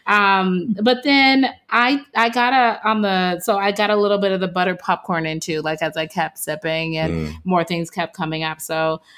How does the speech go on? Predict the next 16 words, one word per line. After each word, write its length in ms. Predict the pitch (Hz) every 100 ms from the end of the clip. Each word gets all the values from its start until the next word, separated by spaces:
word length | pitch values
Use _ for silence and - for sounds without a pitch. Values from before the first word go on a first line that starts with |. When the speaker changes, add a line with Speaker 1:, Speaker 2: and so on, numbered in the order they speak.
| - -
Speaker 1:
um, 680 | 170 165 160 156 156 151 151 - _ _ _
it 80 | 190
was 180 | 175 180
light 480 | 165 151 156 240 -
with, 380 | 190 190 175 170
like, 200 | 175 165
light 340 | 165 170 175 180
butter 240 | 160 156
popcorn. 800 | - 151 151 - 160 156 156 160 - _ _ _
Um, 840 | 165 160 156 156 151 151 156 151 151
that, 220 | 160 160
that 180 | 175 147
grapefruit 680 | 160 165 170 - 165 147 147
totally 400 | - 165 160 143
came 340 | 165 147 147
through. 480 | - 147 143 139 143